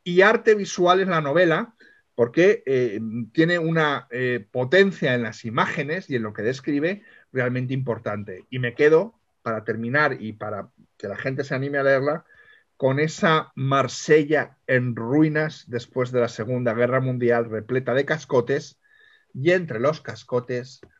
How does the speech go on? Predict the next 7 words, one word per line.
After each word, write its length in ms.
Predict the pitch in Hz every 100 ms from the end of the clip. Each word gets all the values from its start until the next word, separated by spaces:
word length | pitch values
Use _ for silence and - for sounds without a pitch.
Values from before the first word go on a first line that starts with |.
| _ _ _
una 440 | 165 170 151 131 _ _ _
prostituta 960 | - 123 131 - 143 131 123 135 139 _ _ _
que 140 | -
se 160 | - 101
ha 40 |
vuelto 360 | 92 95 90 82
loca. 360 | 76 - -